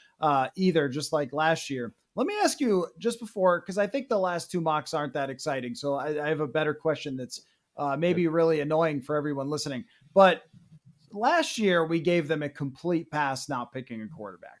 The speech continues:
Speaker 1: We were just
Speaker 2: Mm-hmm.
Speaker 1: like, "Ah, man, I guess the class wasn't that good." Ye-, le-, we forget, though, there was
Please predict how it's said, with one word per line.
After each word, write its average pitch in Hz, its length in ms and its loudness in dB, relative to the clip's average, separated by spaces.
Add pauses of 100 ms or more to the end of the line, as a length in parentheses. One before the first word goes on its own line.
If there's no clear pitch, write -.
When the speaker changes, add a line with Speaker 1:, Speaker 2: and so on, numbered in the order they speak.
Speaker 1:
We 139 100 -2
were 139 120 -2
just 131 180 -4
Speaker 2:
Mm-hmm. 110 80 -2
Speaker 1:
like, 127 260 -2
"Ah, 165 240 8
man, 156 320 2
I 147 60 0
guess 147 200 -2
the 147 100 -8
class 135 380 0
wasn't 123 260 -6
that 123 220 -8
good." 139 180 -4 (420)
Ye-, 269 640 0
le-, 294 500 2
we 311 160 0
forget, 403 400 4 (140)
though, 202 500 8 (420)
there 175 200 8
was 202 600 8